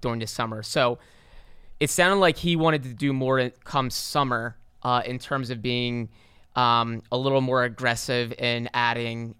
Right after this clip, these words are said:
and changing the way the Flyers look. I'll say this, though. I think he, he, like, ex-, exactly what he said was that he didn't want to overhaul the team, but he wanted to show confidence in it.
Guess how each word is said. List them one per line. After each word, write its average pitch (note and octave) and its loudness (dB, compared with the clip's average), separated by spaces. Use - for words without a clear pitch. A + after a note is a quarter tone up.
and A#2+ -4
changing A#2+ -6
the A#2 -4
way A#2 -2
the - -8
Flyers A2+ -4
look. A2+ -8
I'll D3+ 4
say E3 2
this, E3+ 0
though. C#3+ 6
I C3+ 4
think D#3 -2
he, C#3+ -4
he, B2+ -8
like, C#3 -6
ex-, C#3 -8
exactly D#3+ 0
what C3+ -2
he B2+ 0
said C#3 2
was B2 -4
that D3 -4
he D3 4
didn't F#3+ 8
want A3+ 4
to D#3 2
overhaul F3 2
the F3 0
team, F3+ -4
but D3+ 0
he C3+ 0
wanted D3 2
to C3+ -4
show C3+ 0
confidence B2 -2
in B2+ -2
it. A#2 -4